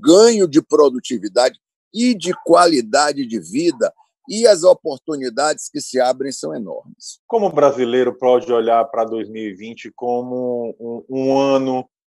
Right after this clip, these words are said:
Speaker 2: ou, ou, a tirar aspectos positivos ao longo desse período? E o que
Speaker 1: Ô,
Speaker 2: de
Speaker 1: veja bem,
Speaker 2: dois mil e vinte
Speaker 1: olha,
Speaker 2: tem que ficar pra vinte e um?
Speaker 1: olha aqui, é, eu acho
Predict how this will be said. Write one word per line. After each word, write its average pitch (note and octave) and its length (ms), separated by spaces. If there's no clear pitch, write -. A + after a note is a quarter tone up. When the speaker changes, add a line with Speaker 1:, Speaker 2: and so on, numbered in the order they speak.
Speaker 2:
ou, A#2+ 760
ou, A2+ 100
a A#2+ 80
tirar C#3 320
aspectos D3 580
positivos C3 960
ao G#2+ 160
longo G#2 340
desse G#2 360
período? F2+ 500
E C#3 100
o D3 100
que - 140
Speaker 1:
Ô, - 20
Speaker 2:
de A#3 60
Speaker 1:
veja A3+ 140
bem, F3 160
Speaker 2:
dois - 20
mil D3+ 100
e D#3 340
vinte G3+ 160
Speaker 1:
olha, - 60
Speaker 2:
tem F3 160
que E3+ 80
ficar D#3+ 280
pra D3+ 140
vinte D3 300
e A2+ 80
um? F#2+ 160
Speaker 1:
olha D3+ 140
aqui, A#2+ 420
é, A2+ 480
eu C#3 300
acho C#3 440